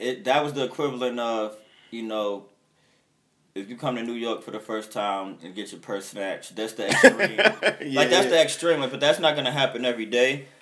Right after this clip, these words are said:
Speaker 1: So,
Speaker 2: Yeah.
Speaker 1: we, we, like, the first, the first show in Germany, 'cause I still had, you know, our impression of Germany. That shit was just scary the <laughs> first time we was
Speaker 2: Dude.
Speaker 1: there.
Speaker 2: <laughs>
Speaker 1: So,
Speaker 2: It
Speaker 1: the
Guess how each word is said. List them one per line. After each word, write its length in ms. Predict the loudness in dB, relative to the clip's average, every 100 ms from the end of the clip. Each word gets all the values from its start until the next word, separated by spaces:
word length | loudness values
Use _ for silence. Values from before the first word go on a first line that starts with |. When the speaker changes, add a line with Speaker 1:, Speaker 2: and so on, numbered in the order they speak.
| _ _
Speaker 1:
So, 80 | 0
Speaker 2:
Yeah. 580 | 2 2 0 -8 -18 -4
Speaker 1:
we, 140 | -4 -2
we, 260 | -2 -2 2
like, 220 | 2 2
the 80 | -4
first, 540 | 0 0 0 -8 -14 -18 -14
the 80 | -2
first 300 | 0 0 0
show 240 | -2 -2
in 100 | -4
Germany, 580 | -4 -4 -2 -4 -6 -8 _ _ _ _
'cause 120 | 0
I 120 | 4 2
still 340 | 0 -2 0
had, 360 | 0 0 -2 -12 -20 -16
you 120 | -8
know, 180 | -4 0
our 340 | 2 4 2 -2
impression 460 | -4 -6 -6 -10
of 80 | -12
Germany. 580 | -10 -10 -10 -12 -12 -16 _ _ _
That 120 | -10
shit 160 | -6 -8
was 100 | -8
just 180 | -12 -12
scary 400 | -4 0 0 0
the 80 | -8
<laughs> 140 | 0
first 240 | 2 2 0
time 180 | 0 0
we 80 | 0
was 60 |
Speaker 2:
Dude. 300 | 4 6 6 6
Speaker 1:
there. 680 | 10 10 10 6 4 -4
Speaker 2:
<laughs> 40 | -6
Speaker 1:
So, 200 | 2
Speaker 2:
It 60 |
Speaker 1:
the 60 | 6